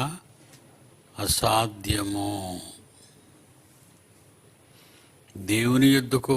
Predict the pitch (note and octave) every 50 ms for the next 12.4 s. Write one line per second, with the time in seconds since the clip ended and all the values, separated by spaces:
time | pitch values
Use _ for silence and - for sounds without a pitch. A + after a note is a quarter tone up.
0 | C3 C3 B2 - - - C#3 C3+ C3+ C3+ C3+ C#3 C3+ C3+ B2 A2 F#2+ F#2 - -
1 | - - - - - - - - - - - - - - - - - - _ _
2 | - _ - - - _ _ - _ _ _ _ - - _ _ _ _ _ -
3 | _ _ _ _ _ _ - _ _ _ _ _ - - A2 A2 A#2 B2+ C#3 C#3+
4 | C#3+ C3+ A#2+ A2 G#2 G#2+ A2 A#2 B2+ B2+ B2+ C#3 C#3 C3+ C3+ C3+ C3+ C3+ C3 C3
5 | B2+ B2+ B2 B2 B2 B2 - - - - - - - - - _ _ _ - -
6 | _ _ - - _ - - _ - - - - - _ _ - _ - _ _
7 | - - B2+ C3 C#3+ C#3+ C#3 C3 A#2+ A#2 A2+ A2 A#2+ - - D3+ D3 D3 D3 C#3+
8 | C#3+ C#3+ D3 C3 - C#3 A#2 - C3 B2 A#2+ B2 C3 C3+ C3+ A#2 A#2 A2 A2+ A#2
9 | A#2 - - - C3 C3 C3 C3 C3 C3 B2+ B2+ B2+ B2+ B2+ A#2+ B2 B2 A#2+ B2
10 | B2 A#2+ A#2+ A#2+ A#2+ - - - - - - - - - - - - - - -
11 | _ - - _ - - F#2+ F2+ F#2+ F#2+ G2 G#2 A2+ A#2 A#2+ B2 B2 C3 C3 C3
12 | C3 C3 C3+ C3 B2+ C3+ C3+